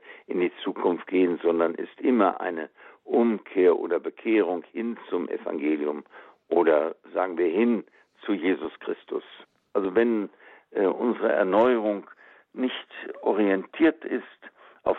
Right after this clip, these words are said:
Christus und sein Evangelium, dann, ähm, auch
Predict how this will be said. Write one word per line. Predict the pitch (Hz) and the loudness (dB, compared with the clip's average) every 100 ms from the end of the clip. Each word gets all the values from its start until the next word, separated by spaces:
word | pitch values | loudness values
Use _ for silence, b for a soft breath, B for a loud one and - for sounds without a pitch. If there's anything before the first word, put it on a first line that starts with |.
| - | -2
Christus | 147 151 - 101 - | -2 -2 -2 -8 -6
und | 87 | -4
sein | 98 101 | 2 2
Evangelium, | 95 - 87 80 95 92 90 78 B B B B | 0 -6 -6 -4 -2 -2 -2 -6 B B B B
dann, | - 92 90 90 | -4 2 2 2
ähm, | 87 90 87 80 - _ _ _ b b b b b _ - | -4 -4 -4 -12 -18 _ _ _ b b b b b _ -4
auch | 64 - - - | -2 -4 -12 -18